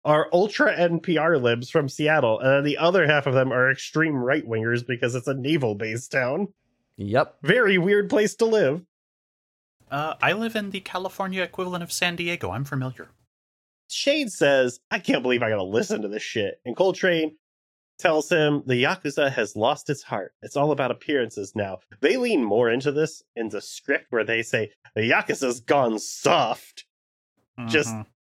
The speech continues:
Speaker 1: oh boy. Uh, I'm gonna be real. I don't know how to say this, but they were talking about Oyuban, and he says, "Oyuban is a moron and a loser. As long as we're under his fucking branch, we'll never get a chance to prove our worth.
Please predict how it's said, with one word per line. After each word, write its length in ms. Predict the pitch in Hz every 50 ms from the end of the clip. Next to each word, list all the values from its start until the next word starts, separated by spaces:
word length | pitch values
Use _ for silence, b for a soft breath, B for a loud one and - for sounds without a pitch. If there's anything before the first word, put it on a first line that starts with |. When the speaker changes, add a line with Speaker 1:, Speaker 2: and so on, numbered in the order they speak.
| _ _ _ _ _ _ 151
Speaker 1:
oh 280 | 147 147 143 135 120 -
boy. 600 | - - 135 139 143 127 113 113 135 214 208 - _ _ _ _ _ _ _ _ _ _ _ _ _ _ _ _ _ _
Uh, 220 | - 170 156 135 - - _ _ _ -
I'm 180 | 120 120 113
gonna 100 | 113 110
be 140 | 98 104 98
real. 420 | 92 95 92 90 90 95 98 - _ _
I 80 | - 123
don't 100 | 120 117
know 100 | 110 104
how 80 | 107 101
to 80 | 98
say 240 | - - 107 95 92
this, 340 | 87 90 95 101 - - - _ _ _ _ -
but 220 | 127 120 117 -
they 160 | - 143 139 156
were 80 | 156
talking 280 | 147 196 196 175 151 165
about 220 | 147 143 123 117 -
Oyuban, 680 | 135 127 127 120 120 120 123 117 113 113 113 120 120 - _ _ _ _ _ _ _ _ _ _ _ -
and 160 | 135 127 123
he 100 | 170 226
says, 380 | - - 147 127 123 117 - - _
"Oyuban 600 | - 165 196 185 175 156 123 120 110 107 104 104 - -
is 140 | 139 139
a 60 | 135 123
moron 540 | 120 127 156 190 202 202 214 214 214 214 214 _ _ _
and 120 | 123 127
a 80 | 123 104
loser. 640 | 90 85 90 104 127 131 120 107 110 95 95 101 - _ _ _ _ -
As 140 | 123 120
long 180 | 139 175 214 214
as 120 | 202 160
we're 140 | 170 175 175
under 180 | 175 170 170 160
his 180 | 165 170 156 -
fucking 340 | - 180 160 - 180 151 131
branch, 380 | 123 120 123 139 147 - - -
we'll 200 | - 117 120 123
never 360 | 107 101 110 131 135 123 113
get 120 | 101 107 101
a 60 | 104
chance 340 | 104 - 117 107 104 - -
to 100 | _ 110
prove 260 | 104 - 120 117 104 98
our 140 | 101 95 95
worth. 320 | 90 98 104 101 90 101